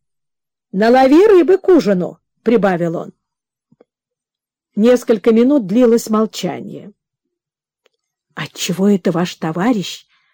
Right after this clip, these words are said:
такой угрюмый?» спросила Лиза тихо у Костякова. «Третий раз местом обошли, сударыня». «Что?» спросила она, сдвинув слегка брови.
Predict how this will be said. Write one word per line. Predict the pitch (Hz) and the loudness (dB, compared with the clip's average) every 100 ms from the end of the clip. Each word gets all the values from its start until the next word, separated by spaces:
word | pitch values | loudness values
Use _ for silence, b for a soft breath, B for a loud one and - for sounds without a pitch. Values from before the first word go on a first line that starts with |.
| _ _ _ | _ _ _
такой | - 170 233 233 | -12 -4 0 2
угрюмый?» | 220 180 185 247 330 226 139 _ _ _ _ _ _ _ _ | 0 0 0 2 2 0 -6 _ _ _ _ _ _ _ _
спросила | - - 196 - 226 190 | -14 -4 -4 0 0 2
Лиза | 175 196 185 | 0 -2 -4
тихо | 175 226 226 - 202 | -6 -2 -2 -2 -4
у | 190 | -6
Костякова. | - 175 - 185 - 160 - - _ _ _ _ _ _ _ _ _ _ _ _ _ _ _ | -6 -8 -6 -6 -6 -12 -12 -18 _ _ _ _ _ _ _ _ _ _ _ _ _ _ _
«Третий | - 208 254 247 | 0 2 2 2
раз | 233 233 247 - - - | 2 2 -2 -6 -18 -6
местом | 190 214 269 - 285 247 | 0 2 2 0 -2 0
обошли, | 247 226 220 214 185 | 0 -2 -2 -4 -4
сударыня». | - 175 151 - - - _ _ _ _ _ _ _ _ _ | -4 -6 -8 -12 -18 -20 _ _ _ _ _ _ _ _ _
«Что?» | - - - 202 359 _ _ _ _ _ _ _ _ - | -20 -14 -2 -2 -2 _ _ _ _ _ _ _ _ -20
спросила | - 220 226 - 240 220 | -8 -2 -2 0 0 2
она, | 208 208 | 0 -2
сдвинув | 196 180 220 208 | -2 -2 -2 -2
слегка | - 214 - 202 | -4 -6 -4 -4
брови. | 180 185 190 185 196 | -4 -4 -4 -6 -10